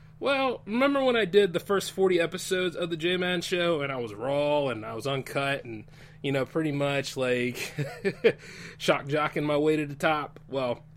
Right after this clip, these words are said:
see, the thing is, I haven't turned my back on that format entirely, so I decided to go ahead and, you know, present that as a gift to all y'all that like the old style of doing the J-Man Show. And not only that, I have a pretty good sidekick with me this time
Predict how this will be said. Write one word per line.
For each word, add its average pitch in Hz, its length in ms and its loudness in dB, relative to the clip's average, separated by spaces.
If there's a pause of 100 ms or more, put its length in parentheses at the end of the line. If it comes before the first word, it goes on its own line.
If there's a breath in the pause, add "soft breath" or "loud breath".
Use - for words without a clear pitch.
(560 loud breath)
see, 269 280 0
the 247 80 0
thing 285 220 2
is, 233 220 4
I 233 200 0
haven't 214 320 2
turned 202 260 2
my 170 220 2
back 147 340 0
on 139 160 -2
that 143 200 -4
format 143 440 -2
entirely, 160 880 -2 (220 loud breath)
so 185 320 2
I 165 160 0
decided 214 400 4
to 175 80 0
go 170 160 2
ahead 151 400 4
and, 127 240 0 (560 loud breath)
you 185 100 6
know, 143 180 6
present 151 420 2
that 156 120 6
as 143 160 6
a 135 60 -2
gift 143 280 2
to 135 80 -2
all 139 220 2
y'all 135 200 2
that 127 120 -2
like 135 200 0
the 127 100 -2
old 202 240 6
style 123 320 2
of 117 100 -6
doing 120 240 0
the 117 60 -2
J-Man 117 460 -2
Show. 120 360 -2 (320 loud breath)
And 226 160 4
not 262 200 6
only 165 240 8
that, 180 380 8
I 160 140 6
have 165 240 8
a 147 60 0
pretty 175 220 4
good 156 160 2
sidekick 180 500 2
with 131 180 2
me 131 120 0
this 123 200 2
time 143 480 0